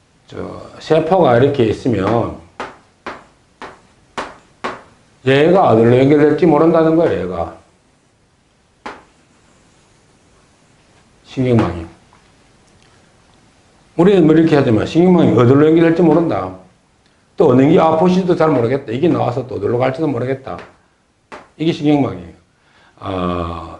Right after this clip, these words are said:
이 얘기를 왜 하냐면은 네트워크를 붙-, 붙이고 싶은 대로 붙여도 아무런 문제가 없다는 거예요. 붙이고 싶은 대로 붙이면 문제가 없다.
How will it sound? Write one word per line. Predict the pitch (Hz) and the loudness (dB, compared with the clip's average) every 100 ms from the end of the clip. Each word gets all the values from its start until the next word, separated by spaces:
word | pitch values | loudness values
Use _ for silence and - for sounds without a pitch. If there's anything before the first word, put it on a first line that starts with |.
| _ | _
이 | - 180 180 180 | -2 2 4 4
얘기를 | 170 170 160 131 110 104 | 4 4 4 4 2 2
왜 | 123 139 143 139 | 2 2 0 -2
하냐면은 | - 147 139 113 101 104 131 135 131 _ _ _ _ _ _ _ _ _ _ _ _ _ _ _ _ - | -4 -4 -4 -4 -6 -6 -4 -6 -10 _ _ _ _ _ _ _ _ _ _ _ _ _ _ _ _ -4
네트워크를 | 127 135 180 180 180 151 | -2 0 0 2 2 0
붙-, | - 170 190 - | 0 -4 -4 -2
붙이고 | 220 220 202 190 180 | -2 0 0 0 0
싶은 | 180 175 165 | 0 0 0
대로 | 170 151 | 2 0
붙여도 | 180 180 160 156 175 180 180 - _ _ | 0 0 0 2 0 -2 -8 -18 _ _
아무런 | - - 151 180 175 | -10 -4 -2 0 2
문제가 | 147 151 165 143 | 2 2 2 0
없다는 | 147 165 160 113 | -2 -2 -4 -6
거예요. | 90 82 _ | -12 -18 _
붙이고 | 170 175 143 | -8 -6 -10
싶은 | 117 - | -12 -10
대로 | 143 117 | -10 -10
붙이면 | 117 104 98 | -16 -18 -20
문제가 | 92 85 | -20 -20
없다. | - 85 | -20 -20